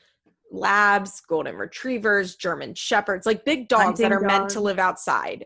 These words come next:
Speaker 2: Yeah.
Speaker 1: Mutts.
Speaker 2: Hounds, hunting,
Speaker 1: Ex-
Speaker 2: some sort of hunting dog that you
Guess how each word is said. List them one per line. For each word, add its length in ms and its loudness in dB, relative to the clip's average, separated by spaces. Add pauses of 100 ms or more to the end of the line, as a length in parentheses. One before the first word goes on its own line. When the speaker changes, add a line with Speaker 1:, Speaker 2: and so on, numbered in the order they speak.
(580)
Speaker 2:
Yeah. 180 -2
Speaker 1:
Mutts. 460 0
Speaker 2:
Hounds, 720 0 (320)
hunting, 300 0
Speaker 1:
Ex- 120 -16
Speaker 2:
some 200 -2
sort 140 0
of 80 0
hunting 500 0
dog 460 2
that 120 -8
you 320 -8